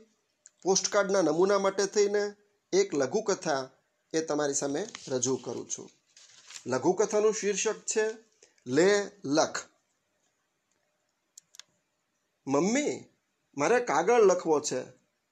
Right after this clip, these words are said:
લખાવ ને." શીતલને કાગળ લખતા શીખવું હતું,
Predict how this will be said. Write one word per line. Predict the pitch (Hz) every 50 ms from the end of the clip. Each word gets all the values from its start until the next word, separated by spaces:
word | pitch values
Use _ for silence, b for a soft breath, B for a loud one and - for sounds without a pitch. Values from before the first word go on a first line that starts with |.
| _ -
લખાવ | 131 147 143 - - 185 196 214 208
ને." | 220 226 226 - - _ _ _ _ _ _ _ _ _ _ _ _ _ _ _ _ _ _ _ _ _ _ _ _ _ _ _ _ _ _ _ _ _ _ _ _ _ _ _ _ _ _ _ _ _ _ _
શીતલને | _ - - 147 139 - 156 156 151 156 165 185
કાગળ | 185 - 139 131 147 143 156 156
લખતા | 147 135 127 127 - - 131 123
શીખવું | - - 131 - - 127 123 117 -
હતું, | - - - - -